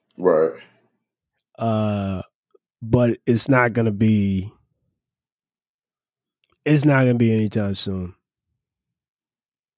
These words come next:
Speaker 1: Other than Edge, who was the quickest, uh, induction a-, after they were done?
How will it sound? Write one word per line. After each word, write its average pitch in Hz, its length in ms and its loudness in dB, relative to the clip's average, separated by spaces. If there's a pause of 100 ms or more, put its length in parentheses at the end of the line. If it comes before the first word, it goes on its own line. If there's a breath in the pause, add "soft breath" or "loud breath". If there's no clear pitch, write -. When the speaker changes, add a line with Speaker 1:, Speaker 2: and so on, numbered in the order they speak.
(760 soft breath)
Speaker 1:
Other 117 320 2
than 95 280 0
Edge, - 720 -4
who 117 120 0
was 120 180 0
the 95 100 0
quickest, 95 800 -2
uh, 76 720 2 (600 loud breath)
induction 85 640 -2 (120)
a-, 82 240 2
after 80 260 -2
they 78 120 -2
were 71 120 -6
done? - 380 -12